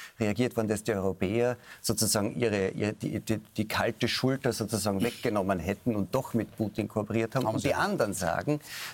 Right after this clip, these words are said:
Speaker 1: der Fehler war, nicht zu verstehen, dass es Putin auch damit jetzt wirklich ernst meint und man dem auch politisch-militärisch sozusagen durch eine Gegenposition entgegnen,
Speaker 2: Wir haben
Speaker 1: entgegentreten muss.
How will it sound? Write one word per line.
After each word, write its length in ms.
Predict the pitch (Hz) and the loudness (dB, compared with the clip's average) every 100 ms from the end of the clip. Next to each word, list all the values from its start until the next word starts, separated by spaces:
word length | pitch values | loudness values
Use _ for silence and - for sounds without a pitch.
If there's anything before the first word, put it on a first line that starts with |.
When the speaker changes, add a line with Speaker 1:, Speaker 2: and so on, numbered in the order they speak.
| - | -6
Speaker 1:
der 80 | - | -4
Fehler 460 | - 98 110 135 98 | 0 2 2 2 2
war, 260 | 95 123 - - | 2 2 -2 -2
nicht 280 | 113 117 - | -2 -2 -2
zu 100 | 139 | 0
verstehen, 460 | - - 107 117 | 0 0 2 2
dass 140 | 113 107 | 2 0
es 120 | 101 | 0
Putin 340 | - 120 123 | 0 0 0
auch 200 | - 107 | 0 0
damit 420 | - 76 110 123 113 | -2 0 2 2 2
jetzt 260 | 104 - | 0 0
wirklich 380 | 120 - 113 - | 0 0 -2 0
ernst 400 | 90 95 - - | 0 0 -2 0
meint 340 | 101 113 127 - - - | 0 0 -2 -6 -16 -8
und 160 | 113 107 | -2 0
man 140 | 107 | 0
dem 200 | 107 113 | 2 2
auch 140 | 113 - - | 0 0 -2
politisch-militärisch 1080 | 104 113 113 - 101 101 92 92 113 107 | 0 0 -2 0 -2 0 0 2 2 0
sozusagen 460 | - 104 98 104 98 | -2 -2 0 0 0
durch 140 | 92 | 0
eine 160 | 95 90 | 0 0
Gegenposition 960 | 117 117 113 98 78 80 - 80 73 | 0 2 0 0 -2 -2 -2 -2 -2
entgegnen, 560 | - 76 - 82 78 78 80 | -6 -8 -6 -6 -6 -8 -6
Speaker 2:
Wir 180 | 107 113 | -4 -2
haben 80 | 101 | -2
Speaker 1:
entgegentreten 640 | 92 101 90 85 85 87 | 0 0 0 -2 -2 -2
muss. 180 | 87 85 | -2 -2